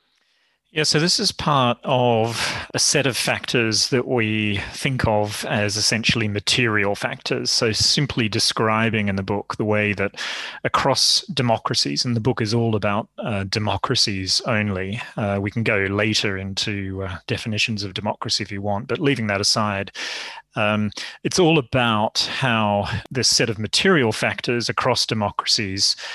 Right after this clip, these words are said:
has completely transformed the size of the wealth that, and the assets, uh, that the middle class holds over time. The middle class in wealth terms really didn't exist,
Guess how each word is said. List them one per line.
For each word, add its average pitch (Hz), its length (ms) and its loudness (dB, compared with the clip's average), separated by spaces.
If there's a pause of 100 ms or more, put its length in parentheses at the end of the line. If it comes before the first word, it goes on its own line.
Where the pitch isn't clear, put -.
(140)
has 123 220 2
completely 147 480 2
transformed 110 920 0 (180)
the 110 140 -4
size 147 880 4 (220)
of 110 720 0
the 113 200 -6
wealth 117 760 0
that, 117 360 -2 (120)
and 117 120 2
the 110 140 0
assets, - 760 0
uh, 110 300 2
that 104 300 -2
the 120 60 -4
middle 113 280 0
class 101 340 0
holds 104 380 0
over 98 180 -2
time. 120 460 -6 (480)
The - 60 -2
middle 151 180 4
class 135 340 2
in 110 220 0
wealth 120 380 2
terms 101 640 -2
really 123 560 0
didn't 104 280 -4
exist, 98 640 -6